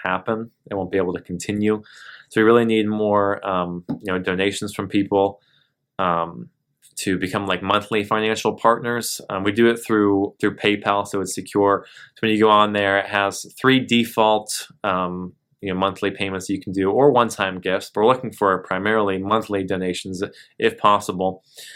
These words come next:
where you can give, you know, twenty-five, fifty, a hundred dollars a month, or you can type in any amount,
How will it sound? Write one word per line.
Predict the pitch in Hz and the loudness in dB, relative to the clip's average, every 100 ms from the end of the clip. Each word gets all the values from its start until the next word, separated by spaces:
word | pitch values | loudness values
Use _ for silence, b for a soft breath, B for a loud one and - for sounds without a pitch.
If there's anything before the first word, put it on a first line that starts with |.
| B B _ | B B _
where | 113 | 4
you | 113 | 4
can | 107 104 | 2 0
give, | 101 98 | 2 2
you | 95 | 0
know, | |
twenty-five, | 95 151 131 120 120 113 | -2 0 2 4 2 2
fifty, | - 117 - 117 | 0 -2 0 0
a | 107 | 0
hundred | 107 | 0
dollars | 104 101 101 | 2 2 2
a | 98 | 0
month, | 104 104 101 - | 2 2 2 -2
or | 117 117 | 2 4
you | 107 | 2
can | 107 | -2
type | - 104 101 | 0 -2 0
in | 101 98 98 | -2 -2 -2
any | 117 104 | -4 -2
amount, | 95 87 82 | -2 -4 -6